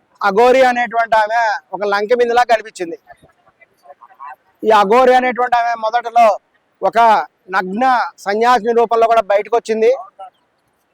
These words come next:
బయటకు వచ్చి కూడా పూర్తి నగ్నంగా కూడా ఉండి ఈ యొక్క తెలంగాణలో కూడా తిరగడం ప్రారంభించింది. ఈమెను చూసి చాలా మంది కూడా ఆకర్షితులయ్యారు. తర్వాత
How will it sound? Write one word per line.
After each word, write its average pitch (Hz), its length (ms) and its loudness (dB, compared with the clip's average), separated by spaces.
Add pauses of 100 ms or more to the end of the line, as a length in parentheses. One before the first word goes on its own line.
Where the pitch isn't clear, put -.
(340)
బయటకు 240 300 2
వచ్చి 247 200 -2
కూడా 269 120 4 (140)
పూర్తి 277 300 0 (100)
నగ్నంగా 254 440 0 (100)
కూడా 247 160 4 (100)
ఉండి 233 200 2 (140)
ఈ 190 80 -8
యొక్క 214 220 -12
తెలంగాణలో 233 580 0
కూడా 226 140 -6
తిరగడం 220 420 -2
ప్రారంభించింది. 208 560 0 (300)
ఈమెను 240 260 0
చూసి 262 240 2
చాలా 233 240 4
మంది 247 200 0
కూడా 233 180 2
ఆకర్షితులయ్యారు. 214 680 -2 (920)
తర్వాత 240 300 4